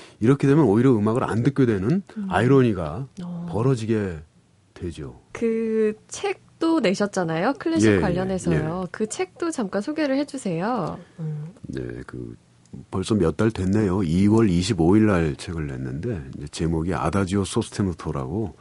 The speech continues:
Speaker 2: 어,
Speaker 1: 네.
Speaker 2: 이름이 쉽진 않네요.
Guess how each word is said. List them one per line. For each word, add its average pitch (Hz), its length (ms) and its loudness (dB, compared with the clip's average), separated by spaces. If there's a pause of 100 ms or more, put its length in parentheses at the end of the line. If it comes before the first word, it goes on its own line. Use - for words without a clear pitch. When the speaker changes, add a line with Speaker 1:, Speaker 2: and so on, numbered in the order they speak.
Speaker 2:
어, 196 460 -2 (140)
Speaker 1:
네. 151 100 -8 (260)
Speaker 2:
이름이 254 340 -2
쉽진 320 400 -8
않네요. 175 460 -6